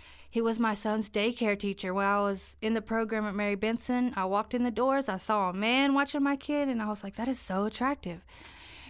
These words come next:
And guess what? He doesn't know anything about, well, he didn't. Let me correct. He did not know anything about recovery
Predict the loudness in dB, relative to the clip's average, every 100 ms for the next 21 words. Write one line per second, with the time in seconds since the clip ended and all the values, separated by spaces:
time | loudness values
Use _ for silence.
0 | -20 -4 0 2 2 2 0 0 0 0
1 | -2 -2 -2 -4 -2 -2 -2 -2 -2 -2
2 | -2 -2 0 0 2 2 2 -2 -4 -2
3 | 0 0 0 2 2 0 -6 -10 -6 -4
4 | -4 -6 -8 -8 -10 -10 -8 -4 -2 2
5 | 4 4 0 0 2 2 0 -2 -2 -2
6 | -4 -6 -4 -6 -6 -6 -4 -2 -2 -4
7 | -4 0 2 2 0